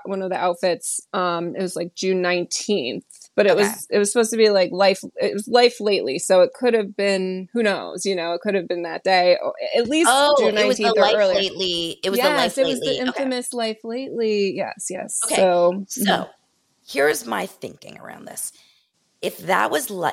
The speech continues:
Speaker 2: if they had shot the video and the interview, the interview is the telling part because the
Speaker 1: Mm-hmm.
Speaker 2: video could have been for fun, whatever.
Speaker 1: Right.
Speaker 2: And then they did, if they did the interview last week,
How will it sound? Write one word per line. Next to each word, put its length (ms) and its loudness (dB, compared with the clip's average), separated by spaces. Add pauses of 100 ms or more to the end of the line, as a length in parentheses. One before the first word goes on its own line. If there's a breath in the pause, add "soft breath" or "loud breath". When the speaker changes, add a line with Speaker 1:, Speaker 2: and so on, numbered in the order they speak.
Speaker 2:
if 240 -6
they 160 -2
had 200 -8
shot 440 -6 (880)
the 80 -4
video 680 -4 (640)
and 400 -2
the 140 -2
interview, 360 -4 (120)
the 160 0
interview 420 -4
is 120 -8
the 100 -12
telling 380 -8
part 260 -14
because 280 -12
the 100 -2
Speaker 1:
Mm-hmm. 80 2
Speaker 2:
video 340 2
could 100 -4
have 80 -2
been 180 -2
for 100 -8
fun, 340 -4
whatever. 460 -8 (320 loud breath)
Speaker 1:
Right. 220 0 (260)
Speaker 2:
And 140 -6
then 140 -2
they 100 -4
did, 280 -6
if 140 -10
they 120 -2
did 160 -4
the 120 -2
interview 320 -6
last 320 -6
week, 440 -12